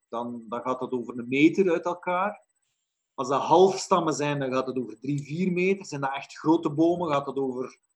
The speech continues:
zes tot acht meter uit elkaar. Dus in de regel kun je heel eenvoudig wel die afstanden vinden.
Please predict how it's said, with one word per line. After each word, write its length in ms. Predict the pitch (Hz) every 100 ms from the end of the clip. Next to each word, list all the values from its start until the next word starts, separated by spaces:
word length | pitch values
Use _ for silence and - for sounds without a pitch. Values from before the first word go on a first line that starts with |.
| _ -
zes 280 | 143 175
tot 180 | - 147 -
acht 300 | 156 - 156
meter 360 | 180 185 180
uit 160 | 180 180
elkaar. 500 | 175 - 175 170 - _ _ _ _ -
Dus 120 | 139
in 100 | 151
de 60 | 156
regel 580 | 180 220 220 214 - _ _
kun 160 | 202 196
je 80 | -
heel 240 | 139 185 185
eenvoudig 460 | 156 165 170 160
wel 180 | 156 147
die 140 | 143
afstanden 520 | 156 151 - 135 123 117
vinden. 520 | 131 160 180 247